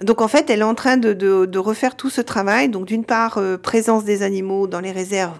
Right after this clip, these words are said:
ou dans les salles. Le constat d'état, c'est-à-dire dans quel, dans quel état l'animal, est-ce que ça a changé depuis dix ans ? Est-ce qu'il y a un travail de restauration à programmer ou pas ?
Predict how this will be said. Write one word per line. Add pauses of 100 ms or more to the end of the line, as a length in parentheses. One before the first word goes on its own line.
(120)
ou
dans
les
salles. (520)
Le
constat
d'état,
c'est-à-dire
dans
quel,
dans
quel
état
l'animal,
est-ce
que
ça
a
changé
depuis
dix
ans ?
Est-ce
qu'il
y
a
un
travail
de
restauration
à
programmer
ou
pas ?